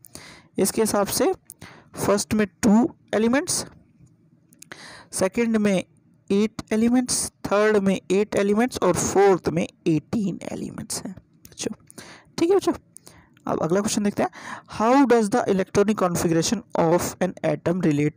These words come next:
to its position in the modern periodic table? तो मॉडर्न पीरियोडिक टेबल में इलेक्ट्रॉनिक कॉन्फ़िगरेशन एटॉमिक नंबर से रिलेट करता है, क्योंकि ये इंक्रीज करता है as we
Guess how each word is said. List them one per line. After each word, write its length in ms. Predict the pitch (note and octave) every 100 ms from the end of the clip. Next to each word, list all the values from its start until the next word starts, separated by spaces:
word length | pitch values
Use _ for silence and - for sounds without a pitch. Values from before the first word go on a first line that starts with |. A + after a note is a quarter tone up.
| -
to 100 | F3 -
its 220 | - - -
position 480 | D#3 C#3 C#3 E3+ G#3 _ - - - - _ -
in 120 | E3 D#3+
the 160 | D#3 G#3 F#3
modern 340 | D#3 C#3 F3+
periodic 540 | - D#3 D3 C#3 - - -
table? 300 | - - - - - - - _ _ _ - - - - _ _ -
तो 100 | C4
मॉडर्न 500 | G#3+ F#3 F#3 A3+ A#3+
पीरियोडिक 460 | G#3+ G#3 G#3 A3 -
टेबल 320 | F#3+ F3 D3+
में 140 | D3 G3
इलेक्ट्रॉनिक 540 | F#3+ F3 - F#3 G3+
कॉन्फ़िगरेशन 840 | - E3 D#3 E3+ D3+ D3+ - F#3 B3 _ _ _ _ _ _ _ - - - - _ -
एटॉमिक 460 | F3 G#3 G3 G#3+
नंबर 340 | F#3 E3 E3+ F#3+
से 180 | -
रिलेट 320 | F#3+ D#3 E3+ -
करता 320 | E3 - D#3+
है, 200 | G#3 - - _ -
क्योंकि 260 | - - -
ये 100 | F3+
इंक्रीज 500 | D#3+ D3+ E3+ A3+ A#3+
करता 300 | - G3 G#3
है 160 | A3+ G#3+ D#4 _ - - - - _ -
as 340 | F3 F#3+ F#3 E3+
we 160 | F3+